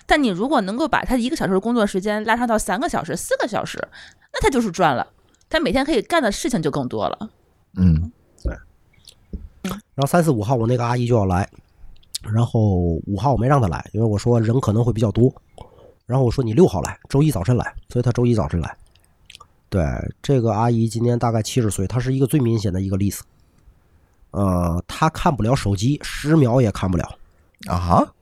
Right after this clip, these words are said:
Speaker 3: 她不能看，因为这个阿姨她以前是一个，就是相当于一个政府工作人员。
Speaker 2: 嗯。
Speaker 3: 就是属于那种，就跟我父母年龄差不多，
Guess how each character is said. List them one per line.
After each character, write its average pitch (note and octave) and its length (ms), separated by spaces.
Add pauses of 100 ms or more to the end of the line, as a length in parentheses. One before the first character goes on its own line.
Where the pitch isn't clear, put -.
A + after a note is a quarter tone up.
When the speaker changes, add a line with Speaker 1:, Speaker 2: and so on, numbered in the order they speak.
(160)
Speaker 3:
她 B2+ 140
不 C#3 120
能 C3 100
看， C3+ 240
因 C3+ 80
为 C#3+ 80
这 D3+ 100
个 B2+ 100
阿 B2+ 120
姨 C3 120
她 B2+ 140
以 B2+ 80
前 A#2 180
是 A#2+ 220
一 A#2 120
个， G#2+ 540
就 - 120
是 F#2 680
相 A#2 180
当 A#2 140
于 A2+ 40
一 A2 80
个 G#2+ 120
政 A#2 160
府 G2+ 140
工 G#2+ 120
作 A#2+ 140
人 G2 120
员。 C#2 120 (280)
Speaker 2:
嗯。 F2 280 (340)
Speaker 3:
就 - 120
是 G#2+ 80
属 G#2 180
于 G2+ 80
那 A#2 120
种， G2+ 420 (180)
就 - 140
跟 C#3+ 120
我 G2+ 120
父 D3+ 240
母 G#2+ 80
年 A#2+ 120
龄 D3 100
差 D3 120
不 B2 60
多， D#3+ 180